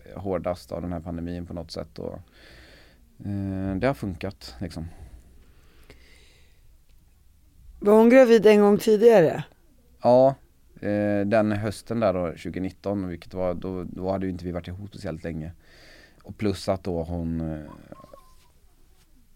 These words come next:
Speaker 1: jag tror inte riktigt att hon hade tokkraschat den med, med utmattningen. Men det hade ju börjat komma vissa, liksom,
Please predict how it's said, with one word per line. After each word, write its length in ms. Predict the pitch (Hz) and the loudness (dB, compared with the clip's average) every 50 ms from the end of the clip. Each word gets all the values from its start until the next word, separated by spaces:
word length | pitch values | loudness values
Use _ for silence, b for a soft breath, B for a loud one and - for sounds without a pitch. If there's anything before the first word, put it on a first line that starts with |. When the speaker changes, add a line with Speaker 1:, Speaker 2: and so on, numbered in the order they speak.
| _ _ _ _ _ _ - - | _ _ _ _ _ _ -10 -6
Speaker 1:
jag 180 | 98 117 120 | -6 -6 -4
tror 160 | - 147 143 | -2 -2 -2
inte 140 | 147 143 123 | 0 0 -2
riktigt 220 | 123 131 - 120 107 | -6 -4 -4 -6 -8
att 120 | - - | -8 -8
hon 140 | - 113 107 | -6 -2 -2
hade 220 | 107 104 101 95 - _ _ | 0 -2 -2 -4 -6 _ _
tokkraschat 840 | - 135 123 110 - - _ - 117 101 90 - - - 135 143 | -6 -4 -4 -4 -4 -10 _ -6 -2 -2 -2 -2 0 -4 -4 0
den 240 | - 104 95 95 92 | 2 0 0 0 -2
med, 180 | 92 92 87 - | -2 -4 -4 -4
med 140 | 101 104 98 | -4 -4 -4
utmattningen. 600 | 95 - 95 90 87 - 90 87 82 82 82 82 b b b b b b b | -4 -4 -8 -8 -6 -8 -8 -8 -8 -8 -10 -14 b b b b b b b
Men 220 | b 101 104 101 101 | b -4 -2 0 2
det 120 | 101 101 | 2 2
hade 280 | 98 95 98 104 98 101 | 2 2 0 -2 -2 -2
ju 60 | 98 | -4
börjat 420 | 92 107 104 95 95 98 98 - | 0 0 0 2 2 0 -2 -4
komma 300 | - 107 104 98 92 90 | -8 -8 -6 -4 -4 -4
vissa, 300 | 92 95 - - 87 85 | -4 -6 -8 -6 -6 -4
liksom, 440 | 85 85 - - 90 87 85 78 | -4 -6 -6 -8 -8 -6 -6 -8